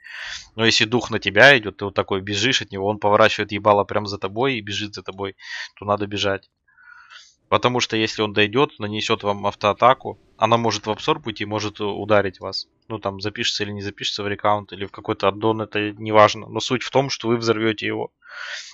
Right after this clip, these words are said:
Он взорвётся и нанесёт восклицательный знак. Тридцать тысяч урона. Тридцать тысяч.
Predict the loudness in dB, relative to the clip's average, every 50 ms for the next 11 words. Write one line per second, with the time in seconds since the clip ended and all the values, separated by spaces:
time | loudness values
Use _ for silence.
0 | _ 2 2 2 2 4 2 2 4 4 4 4 4 2 0 0 -2 -2 -4 -4
1 | -2 0 0 0 0 -2 -8 -20 -18 -16 -14 -14 -16 -16 -18 -18 -20 -20 _ _
2 | _ _ _ _ _ _ -20 _ _ _ -2 -2 -2 0 0 0 4 4 4 4
3 | 4 0 -2 -2 0 0 2 2 2 2 2 -4 _ _ _ _ _ 0 2 4
4 | 4 4 2 0 -4 -4 -4 -6 -4 -2 0 0 0 0 0 2 2 4 2 2
5 | 0 -6 -10 _ _ _ _ _ _ _ _ -20 -20 _ -20 -20 _ _ -20 _
6 | _ _ _ -6 -2 -2 0 0 -2 -6 -6 -8 -8 -6 -4 -4 -4 -6 -8